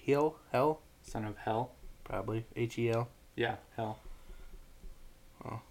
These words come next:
Speaker 1: mine has two L's, so.
Speaker 2: What?
Speaker 1: <laughs> Nothing. Um, the god of the underworld. So he used to probably look a lot more closer to that. I don't know what he looked like, but
Speaker 2: Pretty much a dead corpse.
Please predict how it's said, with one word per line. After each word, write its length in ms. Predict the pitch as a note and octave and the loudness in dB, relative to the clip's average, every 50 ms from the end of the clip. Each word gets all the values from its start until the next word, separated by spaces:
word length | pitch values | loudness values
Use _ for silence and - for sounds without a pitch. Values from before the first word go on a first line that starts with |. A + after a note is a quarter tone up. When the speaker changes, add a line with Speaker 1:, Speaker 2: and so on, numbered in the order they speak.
| - - | -12 -4
Speaker 1:
mine 200 | - B2 B2 A#2+ | 0 2 2 4
has 180 | A#2+ A2 A2 - | 2 2 0 -2
two 180 | - - A2+ G#2+ | -4 -6 -4 -2
L's, 260 | G2 G2 G2+ A2 A2 | 0 0 0 -2 -4
so. 180 | - - G#2 A2+ - - - - - - - - - - - - - - - - - - - - - - - - - - - | -4 -6 -6 -6 -6 -8 -14 -20 -20 -20 -20 -20 -20 -20 -20 -16 -12 -12 -10 -10 -12 -14 -16 -20 -20 -20 -20 -20 -18 -6 -2
Speaker 2:
What? 220 | - B2 - - - - - - | -2 -2 -2 -2 -8 -18 -20 -20
Speaker 1:
<laughs> 180 | - - - | -18 -4 0
Nothing. 380 | D#3 C#3 A#2 - - D#3 D3+ C#3 - - - - - - - - - - - - - - - - - - - - - - - - | 2 2 2 4 6 6 6 6 4 -4 -10 -10 -10 -10 -10 -10 -12 -14 -14 -14 -12 -10 -10 -8 -8 -8 -10 -12 -14 -14 0 6
Um, 340 | - D#3 D3 D3 D3 D3+ D3 | 8 10 12 12 12 10 10
the 80 | D3 | 8
god 300 | C#3+ C#3+ C#3 C3 C3+ C3+ | 8 10 10 10 10 10
of 80 | C3+ C3 | 8 8
the 80 | B2+ B2 | 8 8
underworld. 480 | A#2+ A#2+ A2 G2+ G#2 G#2 G#2+ A2+ A2+ - - - - - - - - - | 8 6 4 4 4 4 2 0 -2 -6 -12 -18 -20 -20 -20 -20 -20 -6
So 240 | - - C3 C3+ | 2 4 6 6
he 120 | C3+ D3 D#3+ | 8 8 10
used 260 | E3 E3+ D#3+ D#3+ - | 10 8 8 6 2
to 80 | C#3+ C3 | -2 6
probably 320 | - C#3+ C3+ C3 C3 B2 | 10 12 12 12 12 10
look 240 | B2 B2 B2 - - | 8 6 4 4 2
a 40 | B2+ | 2
lot 300 | A#2 B2 C3 B2+ - A#2 | 6 8 8 8 8 8
more 120 | A#2+ A#2 | 4 0
closer 420 | - - B2 B2 A#2+ - A2+ A2+ | 2 2 2 2 2 0 0 0
to 100 | A2 A#2 | 0 0
that. 400 | A#2 A#2+ A2+ A2+ A2+ G#2+ - - - - - - - - | 4 6 8 8 8 6 4 0 -10 -20 -20 -10 -2 0
I 60 | B2 | 2
don't 140 | A#2+ G#2+ B2 | 2 4 4
know 60 | B2 | 4
what 100 | B2 B2+ | 4 4
he 80 | B2 | 6
looked 220 | B2 B2 A#2+ - - | 4 4 2 2 2
like, 220 | A2 A#2 A#2+ - | 2 2 0 0
but 220 | - A#2 A#2+ - - - - - - - - - - - - - - - | 0 -2 -2 -2 -6 -12 -20 -20 -20 -20 -20 -20 -20 -20 -20 -20 -10 -6
Speaker 2:
Pretty 140 | - A2+ G#2+ | -4 -2 -2
much 180 | G#2+ G#2 - - | -2 -2 -2 -4
a 40 | |
dead 320 | A2 G#2 G#2+ G#2 G#2 - - | -2 -2 -2 -2 -2 -2 -2
corpse. 460 | - A2 G#2+ G#2 G#2 - - - | 0 0 0 0 0 -4 -8 -14